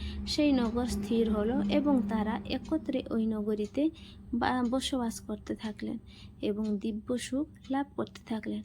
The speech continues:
শ্রীকৃষ্ণ যুধিষ্ঠিরকে বললেন, হে মহারাজ, আমি আপনার কাছে পাপ নাশিনী ও ভক্তি মুক্তি রমা একাদশী ব্রত মাহাত্ম্য বর্ণনা করলাম।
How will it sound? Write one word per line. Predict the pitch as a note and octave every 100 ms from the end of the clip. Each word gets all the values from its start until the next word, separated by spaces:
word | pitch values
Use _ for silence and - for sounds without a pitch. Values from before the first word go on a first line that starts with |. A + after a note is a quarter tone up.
| - - - -
শ্রীকৃষ্ণ | - F4 E4+ D#4+ D#4 C4
যুধিষ্ঠিরকে | A#3+ A3+ C#4 - C#4+ C#4+
বললেন, | A#3 A3+ A3+ A#3+ A3+ - - - - E4
হে |
মহারাজ, | D4 G#3 F#3+ G#3 G#3+ B3+ - - -
আমি | D#4 D4+ C#4
আপনার | C4 C4+ B3+
কাছে | B3 A#3 A3+ A#3+ A#3
পাপ | A#3+ C4 C4
নাশিনী | A#3 A#3 - A#3 A3+
ও | A3
ভক্তি | G#3 A#3 - C4
মুক্তি | A3 G3+ - A3+ C4 - - - - -
রমা | B3 A#3+ C4
একাদশী | A#3+ A3+ G#3+ G#3+ G#3+
ব্রত | A#3 A#3 A#3
মাহাত্ম্য | A#3 G3+ G#3+ G#3+ B3 A3+
বর্ণনা | G#3 G#3 G#3 A3+ G#3+
করলাম। | G#3 G3+